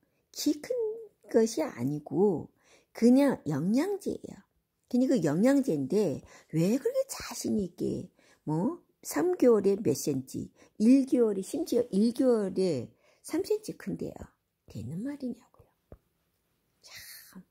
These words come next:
제가 쏟고 쏟고 제가 이제서야 좀 정신 차린 것 같은데요.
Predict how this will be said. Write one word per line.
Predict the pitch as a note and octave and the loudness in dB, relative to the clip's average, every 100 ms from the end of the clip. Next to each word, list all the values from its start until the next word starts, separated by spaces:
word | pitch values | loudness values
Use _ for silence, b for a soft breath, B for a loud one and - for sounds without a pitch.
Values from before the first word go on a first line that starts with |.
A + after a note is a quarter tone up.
| b b b b | b b b b
제가 | - D#3+ D3+ | -4 -4 -4
쏟고 | D3+ - - - | -6 -8 -10 -6
쏟고 | A#3+ - - - D3+ | -6 -6 -8 -8 -6
제가 | E3 D3 | -4 -2
이제서야 | - C#3 F3 E3 D3 B2+ C3 | -2 0 0 0 0 -2 -6
좀 | - B2 B2 | -8 -6 -6
정신 | D3+ C3 C3+ | -10 -10 -12
차린 | - F3 F3+ | -8 -6 -4
것 | D#3+ | -6
같은데요. | D3 - F3+ C3 - G#3 | -8 -12 -12 -10 -10 -10